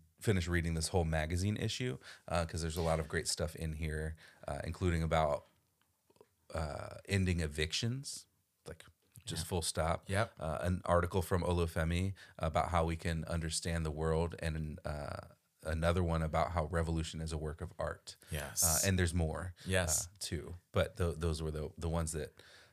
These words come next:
Speaker 1: um, sort of jumped out at me from the, um, table of contents,
Speaker 2: Yep.
Speaker 1: so to speak.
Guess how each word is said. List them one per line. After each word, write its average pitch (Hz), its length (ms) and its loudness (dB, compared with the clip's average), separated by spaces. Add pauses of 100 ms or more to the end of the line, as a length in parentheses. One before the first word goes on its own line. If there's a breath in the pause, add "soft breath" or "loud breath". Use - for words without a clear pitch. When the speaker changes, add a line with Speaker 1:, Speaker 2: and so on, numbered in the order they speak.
Speaker 1:
um, 71 380 -10 (500)
sort 123 200 4
of 90 80 2
jumped 85 320 4
out 80 200 4
at 76 140 -2
me 76 120 -6
from 78 300 -4
the, 78 460 -4
um, 76 460 -8 (420)
table 85 240 0
of 85 60 -4
contents, 101 760 0
Speaker 2:
Yep. 92 160 2
Speaker 1:
so 131 80 6
to 120 100 0
speak. - 560 -2